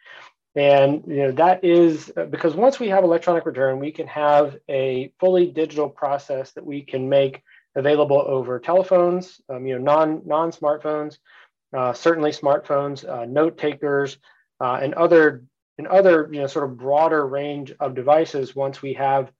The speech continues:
um, electronic return permittable. And so I, I wanna talk a little bit about that, particularly the security. I, I have a very, um, heavy security background, and the,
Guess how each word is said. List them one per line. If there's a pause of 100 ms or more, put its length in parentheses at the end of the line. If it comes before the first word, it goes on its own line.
(400)
um,
electronic
return (120)
permittable. (540)
And
so
I,
I
wanna
talk
a
little
bit
about
that,
particularly
the
security.
I,
I
have
a
very, (160)
um, (1400)
heavy
security
background, (440)
and (540)
the,